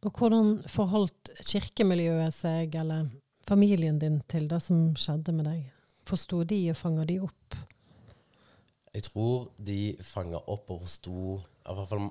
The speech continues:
Speaker 2: mine foreldre, eh, de fanger opp og forsto mye mer enn det jeg selv forsto på den tiden. Ehm, og så var det et, en periode der, eh, psyken ble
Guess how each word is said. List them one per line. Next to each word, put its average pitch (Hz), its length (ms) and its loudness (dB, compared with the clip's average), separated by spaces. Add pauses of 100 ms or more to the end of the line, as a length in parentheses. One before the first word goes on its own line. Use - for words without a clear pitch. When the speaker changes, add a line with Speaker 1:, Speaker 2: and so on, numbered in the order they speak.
(200)
Speaker 2:
mine 90 260 -8
foreldre, 92 440 -4 (400)
eh, 90 320 -8
de 92 240 -8 (420)
fanger 87 480 -10
opp 90 100 -10
og 87 120 -8
forsto 87 260 -10
mye 85 180 -8
mer 90 240 -6
enn 87 80 -8
det 85 140 -8
jeg 85 480 -10 (640)
selv 87 500 -4
forsto 120 320 -6
på 120 120 -6
den 120 140 -2
tiden. 135 300 -4 (760)
Ehm, 90 760 -6
og - 140 -12
så 95 320 -2
var 90 260 0
det 101 100 0 (100)
et, - 160 -8 (140)
en 92 160 -8
periode 85 480 -6
der, 85 340 -4 (1400)
eh, 85 260 -12
psyken 87 540 -6
ble 87 140 -2